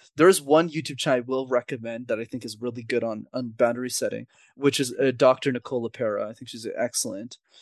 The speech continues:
So just, uh, she's otherwise known as the holistic psychologist.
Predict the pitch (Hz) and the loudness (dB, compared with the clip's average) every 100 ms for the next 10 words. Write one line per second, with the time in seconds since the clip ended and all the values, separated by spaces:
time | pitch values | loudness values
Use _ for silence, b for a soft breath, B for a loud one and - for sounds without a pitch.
0 | b - 151 131 139 - 139 120 - 143 | b 0 2 4 2 4 4 4 2 -4
1 | 123 123 139 156 139 135 135 127 127 123 | -4 0 2 4 4 2 -4 -6 -8 -6
2 | 123 120 123 - 107 - - 110 127 160 | -4 -4 -4 -2 -2 -2 -2 0 0 -4
3 | - | -6